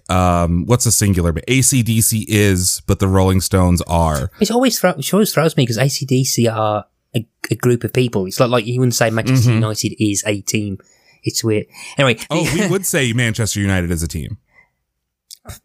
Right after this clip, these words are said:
Speaker 2: That, that, that, I, yeah, I can't, I, my, my head, I, my head,
Speaker 1: <laughs>
Speaker 2: I can't get my head around that.
Speaker 1: We
Speaker 2: Um,
Speaker 1: don't speak the language well.
Speaker 2: No.
Speaker 1: So, like, don't, don't listen to what we're doing. <laughs>
Speaker 2: Yeah, it's like, okay, the, the Teeth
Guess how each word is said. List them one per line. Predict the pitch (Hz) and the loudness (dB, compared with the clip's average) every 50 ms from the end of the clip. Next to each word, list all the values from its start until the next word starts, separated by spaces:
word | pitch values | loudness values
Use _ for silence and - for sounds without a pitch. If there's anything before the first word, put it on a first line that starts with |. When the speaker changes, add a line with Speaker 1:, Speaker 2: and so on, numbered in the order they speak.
| _ | _
Speaker 2:
That, | 107 107 104 - | -8 -6 -4 -4
that, | 95 90 | -4 -4
that, | 110 107 101 | -4 -2 -2
I, | 107 110 107 101 _ _ - - | -2 -2 -2 -4 _ _ -8 -4
yeah, | 104 101 98 | -4 -4 -2
I | |
can't, | 98 110 107 104 | -2 -2 -2 0
I, | 98 107 101 95 - - _ - | 0 -2 -4 -4 -8 -12 _ -2
my, | 113 117 | -2 0
my | 98 107 117 110 | 0 0 0 0
head, | 104 107 101 - - - | -2 -4 -6 -8 -8 -6
I, | - 104 101 92 _ _ _ _ _ _ _ _ | -4 -2 -2 -4 _ _ _ _ _ _ _ _
my | - 117 107 | -2 -2 0
head, | 101 107 98 - _ _ - 127 - - | 0 -2 -6 -6 _ _ -8 -6 -6 -10
Speaker 1:
<laughs> | - - - - - 302 - | -16 -18 -20 -8 -4 -4 -2
Speaker 2:
I | - 127 | -2 0
can't | 262 131 131 127 123 | 0 0 0 0 0
get | 117 123 113 | 0 0 0
my | 120 107 | 0 0
head | 110 110 107 | -2 -2 -2
around | 107 101 101 | -4 -6 -6
that. | 101 101 98 - - - - - - - - - | -8 -10 -12 -12 -16 -20 -20 -20 -20 -14 -6 -2
Speaker 1:
We | 113 | 0
Speaker 2:
Um, | 113 135 156 190 | 2 2 2 2
Speaker 1:
don't | 208 226 220 180 | 2 2 0 0
speak | - - - - - - 180 180 165 - - - - - | -2 -2 -4 -2 -2 -2 -2 -2 -2 -4 -8 -10 -10 -8
the | 104 113 139 127 | -2 0 2 2
language | 127 117 113 117 113 98 104 92 85 | 2 2 2 2 2 2 0 0 -2
well. | 90 87 87 107 | -2 0 0 2
Speaker 2:
No. | 139 135 123 | 2 2 2
Speaker 1:
So, | 120 - - 127 110 | 0 0 2 2 2
like, | 107 104 98 87 - | 2 2 0 -2 -2
don't, | - 139 139 139 143 131 - - | 0 2 2 2 0 -2 -6 -6
don't | - - 156 165 185 165 | -2 0 2 2 2 2
listen | 151 156 - 160 151 | 0 0 2 2 2
to | 131 135 127 | 2 2 2
what | 113 101 - | 2 2 2
we're | 98 110 107 98 | 2 2 2 2
doing. | 82 85 73 71 80 95 - - - - | 0 -2 -4 -4 -2 -2 -2 -2 -2 -6
<laughs> | - - | -2 0
Speaker 2:
Yeah, | 226 226 208 180 147 135 | 2 2 4 4 2 2
it's | 151 143 - 151 | 2 2 0 0
like, | 131 131 | 0 0
okay, | 143 127 139 135 120 113 117 - - - 196 - | 0 0 2 2 2 0 -2 -6 -10 -14 -4 0
the, | 143 139 131 127 123 - - _ - | 0 2 2 0 -2 -4 -10 _ -4
the | 127 127 139 | -2 0 0
Teeth | 135 - - 202 185 190 190 175 - - - | 0 0 0 2 2 2 2 0 -2 -6 -18